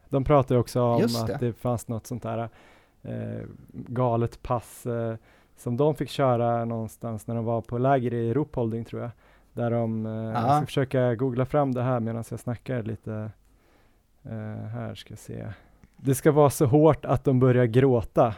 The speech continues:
Speaker 1: citat. <laughs> Då, eh, det är en monsterträning som går alltså ut på att de, ja, dagen innan gick Pichler in till åkarna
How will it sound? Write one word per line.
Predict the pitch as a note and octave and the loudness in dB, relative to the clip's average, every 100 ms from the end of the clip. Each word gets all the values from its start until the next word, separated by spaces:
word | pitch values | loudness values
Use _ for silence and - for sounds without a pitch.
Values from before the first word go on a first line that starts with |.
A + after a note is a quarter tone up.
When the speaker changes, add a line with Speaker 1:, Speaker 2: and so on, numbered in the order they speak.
| - | -10
Speaker 1:
citat. | - A2+ A#2 A#2 - - - | -10 -6 -4 -4 -8 0 4
<laughs> | G#4 - - - G#4 - D#4+ D#4+ - - - - - A#3 E3+ A#2+ E3+ D3 D3 - - - - - | 4 10 8 10 8 8 6 6 4 -8 -14 -14 -6 6 6 8 8 8 4 -2 -12 -14 -14 -12
Då, | B2+ D3 D3 D3 | 6 10 12 10
eh, | C#3+ C#3 C3+ C3 B2+ B2 C#3+ D#3 C#3 - - | 10 8 8 6 4 0 -2 -6 -10 -12 -4
det | C#3+ | 2
är | |
en | D3 | 4
monsterträning | D#3 D3 B2 C#3 - D3+ D#3+ D3+ A#2 A2+ - _ _ | 6 4 2 -2 4 8 8 6 2 -2 -8 _ _
som | - - B2+ B2 B2 A#2+ B2 A#2 | -10 -2 0 0 0 -2 -4 -2
går | B2+ | 0
alltså | B2 A#2+ - | 0 0 -2
ut | - C3 - | 0 0 -2
på | B2 A#2+ | -2 0
att | A#2+ - - | 0 -4 -4
de, | B2 A#2+ A#2+ A#2 - _ _ _ _ _ _ | -2 0 -2 -6 -10 _ _ _ _ _ _
ja, | - C#3 C3 | -6 -6 -6
dagen | A#2 D#3 F3 E3 | 2 6 6 4
innan | D3+ C#3 D3 E3 A2 A#2+ | 2 2 2 2 2 0
gick | B2+ - A#2+ - | -2 -4 -8 -2
Pichler | B2 - B2 | -4 0 -2
in | A2+ B2 B2 | 0 0 -2
till | A#2+ A#2 A#2 | -2 -4 0
åkarna | B2 A#2 - A2+ B2 | 0 -2 -4 -4 -2